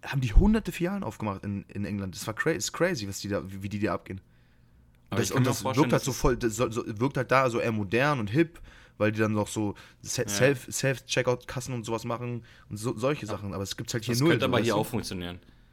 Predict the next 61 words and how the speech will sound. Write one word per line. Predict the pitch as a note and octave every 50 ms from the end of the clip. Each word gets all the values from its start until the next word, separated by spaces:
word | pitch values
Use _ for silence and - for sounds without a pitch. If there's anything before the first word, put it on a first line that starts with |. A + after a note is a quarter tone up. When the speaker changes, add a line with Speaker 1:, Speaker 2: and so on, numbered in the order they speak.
| - - -
Speaker 2:
Ich | -
glaub, | - A2 F#2
wenn | G#2+ G#2+
die | G#2+
es | G#2
ein | A2
bisschen | A#2+ A2+ A2+ -
drauf | A2 F#2+
ansetzen | F#2 G2 A2 A#2 A#2 B2 B2 G#2+
würden, | G#2 G#2+ G#2+ G#2+
dann | G#2 G2 F#2+ F2+
würden | F#2+ F#2
sie | F#2+
es | -
auch | E2+ F#2+ F#2+
schaffen. | F#2+ G2 G2+ G#2+ A2+ A#2 A2+
Speaker 1:
Ja. | G#2+
Speaker 2:
Halt | F2 E2 -
vor | - F2
allem | E2+ F#2 F#2+ F#2
so | G#2 G2
mit | G2+ G2
einer | G2+ G2
neuen | G2 G2 G2 G2
Generation, | G2+ F#2+ F#2 F#2 F2 - - G#2+ G#2+ A#2 A#2 A2+ G#2+ G#2+ A2 -
so, | - - G#2+ G#2 G#2 G#2 G#2 - - - - - - - - - _ - -
die | -
dann | G2 G2+ F#2+
vielleicht | - G#2+ G#2 G2+ G#2
auch | - F#2+ G2
wieder | G2+ G#2+ A#2
Speaker 1:
Ja, | C3+
Speaker 2:
so | D3+ D3+
trashige | - - - - A#2 C3 D3 D#3
Speaker 1:
schon. | -
Speaker 2:
Sachen | G#2 G2 G2+ G2+
feiert. | - - G#2 G#2 G#2 G2 -
Weißt | F#2+ F#2 G2
du, | A#2
was | A#2
ich | C3
meine? | C3+ C3+ C#3 D3+ F3+ G3 - -
Speaker 1:
Ja. | - - G3+ G#2 - - - - - - - - -
Speaker 2:
<laughs> | - - - - B2+ B2 -
Speaker 1:
Aber | G#2 G#2 B2
andererseits, | - D#3+ F3 D#3+ D#3+ D3+ E3+ E3+ - - -
andererseits | - C3 D3+ D#3+ D#3 D#3 C#3+ -
ist | - B2+ - -
Aldi | - - C3+ C#3+ C#3+
halt | C3+ C3 C3 -
schon | - - C3+
in | - B2 A#2
den |
Köpfen | A2 - - - - A#2+
drin | A2 A2 B2+ B2+
hier | G#2 F#2+ F#2
in | F2+
Deutschland, | F2+ F#2 F#2 - F#2 F#2
so, | F2+ F#2+
weißt | F#2+ G2+ G#2 - -
du? | B2+ D3